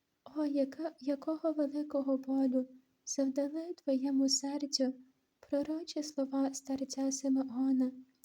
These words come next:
про страждання Ісуса і Марії. Але яку святу радість викликала у твоїй душі думка, що ці страждання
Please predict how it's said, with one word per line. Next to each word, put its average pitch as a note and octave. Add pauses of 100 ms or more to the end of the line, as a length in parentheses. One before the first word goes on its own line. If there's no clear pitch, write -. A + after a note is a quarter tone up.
(320)
про C4+
страждання D4
Ісуса C4+
і B3+
Марії. B3+ (3000)
Але C#4
яку C#4+
святу D4
радість C4
викликала C#4+
у C4
твоїй C#4+
душі C4 (760)
думка, D4
що -
ці F4
страждання B3